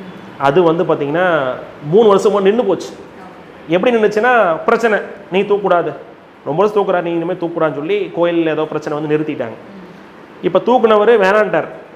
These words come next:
மூணு வருஷம் தூக்கிட்டு, "அவருக்கு எனக்கு சரியில்லைங்க, குடும்பத்துல பிரச்சனையா இருக்குது, அவ பழைய ஆளை எடுக்க சொல்லுங்க"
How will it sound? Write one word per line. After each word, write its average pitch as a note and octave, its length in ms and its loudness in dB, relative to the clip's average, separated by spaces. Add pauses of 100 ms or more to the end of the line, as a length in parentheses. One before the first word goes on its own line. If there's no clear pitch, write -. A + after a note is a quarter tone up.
மூணு F3+ 140 2
வருஷம் F#3 200 0
தூக்கிட்டு, F#3 600 -2
"அவருக்கு D3+ 300 0
எனக்கு C#3+ 260 -4
சரியில்லைங்க, D3+ 540 -4
குடும்பத்துல D3+ 400 -4
பிரச்சனையா C#3+ 340 -4
இருக்குது, B2 280 -6 (800)
அவ C#3 120 0
பழைய D#3 280 4
ஆளை F#3 120 6
எடுக்க E3 180 0
சொல்லுங்க" D3+ 300 -2